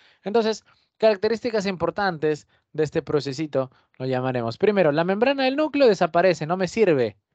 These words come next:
¿ya? El uso acromático, que son las telarañas que va a jalar, se van a formar, ¿ya? Eh, hay una separación de polos, y ahorita lo vas a ver por qué, que son estas estructuras de acá,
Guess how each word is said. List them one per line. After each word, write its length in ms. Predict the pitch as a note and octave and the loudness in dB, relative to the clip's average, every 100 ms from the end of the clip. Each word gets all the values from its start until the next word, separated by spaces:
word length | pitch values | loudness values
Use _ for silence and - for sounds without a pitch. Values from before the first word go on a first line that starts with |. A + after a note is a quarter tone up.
| _ _ _ | _ _ _
¿ya? 180 | C#3 C3+ _ _ | -16 -16 _ _
El 160 | D#3+ G3+ | -4 -2
uso 200 | B3+ B3+ | 0 0
acromático, 600 | B3 G3+ A#3+ A#3+ G3 F3 | 0 0 0 -2 -2 -2
que 120 | D3+ | -2
son 140 | D3+ G3 | -2 -2
las 160 | F#3 | -4
telarañas 600 | - D3 C#3 G3+ F#3 E3+ | -2 0 2 0 -2 -6
que 120 | C#3 | -4
va 100 | D3+ | -2
a 40 | E3 | 0
jalar, 320 | F#3 F#3 G#3 _ _ | 0 0 -2 _ _
se 160 | _ A2+ | _ -12
van 180 | A2 G2 | -10 -12
a 60 | |
formar, 520 | - C3 F3 E3 D#3+ _ _ _ | -6 -2 0 0 -2 _ _ _
¿ya? 160 | C3 D#3 _ _ _ _ _ | -18 -18 _ _ _ _ _
Eh, 280 | D3 C#3 B2+ A#2+ | -8 -4 -4 -2
hay 160 | E3 | -2
una 160 | F3 E3 | 0 -2
separación 520 | D#3+ C#3+ B2 - D3+ | -4 -4 -4 -4 -4
de 80 | D3+ | -4
polos, 440 | - F3 F3 A3+ | 2 2 2 0
y 40 | E3 | -8
ahorita 200 | D3+ C#3 | -10 -14
lo 100 | C3 | -14
vas 160 | C3 | -14
a 40 | A#2+ | -18
ver 120 | A#2 | -18
por 220 | B2 A#2+ | -20 -20
qué, 260 | - D#3+ G#3+ | -16 -16 -18
que 100 | C#3+ | -20
son 200 | - A#2 | -20 -20
estas 220 | A2+ - A2+ | -20 -18 -20
estructuras 520 | A2 - _ G#2+ G#2 | -20 -20 _ -16 -14
de 80 | G#2 | -14
acá, 240 | - F3 | -14 -16